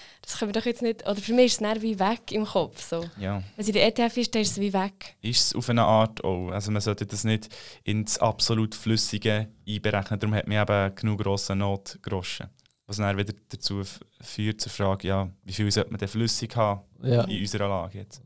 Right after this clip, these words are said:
Speaker 3: Sehr gut. Kurze Frage, wer von euch macht den Einkauf?
Speaker 2: Ich.
Speaker 1: Otto.
Speaker 3: <laughs> Ah, jetzt komme ich schon wieder in den Shitstorm rein. <laughs> Nein, auf was ich rausführen will, ist, wenn du gehst, gehst posten, kaufst du nach Aktionen.
Speaker 1: Mhm.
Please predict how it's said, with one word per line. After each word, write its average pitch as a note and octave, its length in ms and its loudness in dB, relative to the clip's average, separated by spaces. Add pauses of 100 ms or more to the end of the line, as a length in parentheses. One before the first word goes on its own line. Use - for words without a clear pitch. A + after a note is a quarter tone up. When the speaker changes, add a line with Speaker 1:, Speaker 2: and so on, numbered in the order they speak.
Speaker 3:
Sehr G#2+ 240 -2
gut. G2+ 160 -4 (1600)
Kurze A2+ 220 -2
Frage, G#2 200 0
wer A2+ 280 0
von - 240 -2
euch A2+ 200 2
macht G#2+ 260 -6
den G2+ 100 -2
Einkauf? G2+ 600 -8 (540)
Speaker 2:
Ich. G2 220 -4 (120)
Speaker 1:
Otto. - 500 -16
Speaker 3:
<laughs> - 680 0
Ah, G2+ 100 0
jetzt G2+ 340 -2
komme G#2 180 4
ich B2 40 4
schon G2+ 80 6
wieder G#2 160 4
in - 0 -
den F#2+ 160 2
Shitstorm A2 540 2
rein. A2+ 160 -2
<laughs> - 880 8
Nein, C#3 260 8
auf C3 140 4
was B2 160 8
ich C3+ 80 6
rausführen C#3+ 260 6 (400)
will, A#2 80 4
ist, - 180 0 (600)
wenn G2+ 100 -4
du A#2 60 6
gehst, A2 220 4
gehst F#2 160 -12
posten, A#2 420 -2 (320)
kaufst G2 260 -2
du G2 40 0
nach F2 80 -2
Aktionen. - 560 -6 (640)
Speaker 1:
Mhm. G3 240 -20